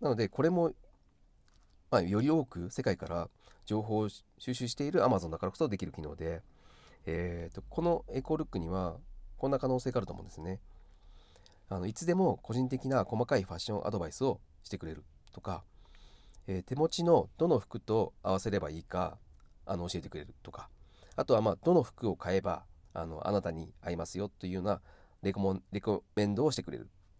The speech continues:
という可能性があると思います。まあ、つまり、あの、これさえ使っていれば、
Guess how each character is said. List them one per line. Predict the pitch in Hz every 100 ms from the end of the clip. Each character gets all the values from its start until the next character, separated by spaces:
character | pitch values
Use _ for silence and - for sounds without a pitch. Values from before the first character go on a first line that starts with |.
| -
と | -
い | 160
う | 170
可 | 131
能 | 110
性 | 131
が | 135
あ |
る | 87
と | 76
思 | 78
い |
ま | -
す。 | - - - - - _ - _ - -
ま | -
あ、 |
つ | 180
ま | 117
り、 | 104 - - - - - -
あ | 98
の、 |
こ | - 156
れ |
さ | 180 190
え |
使 | - 87
っ |
て | - 95
い |
れ | 92
ば、 | 87 90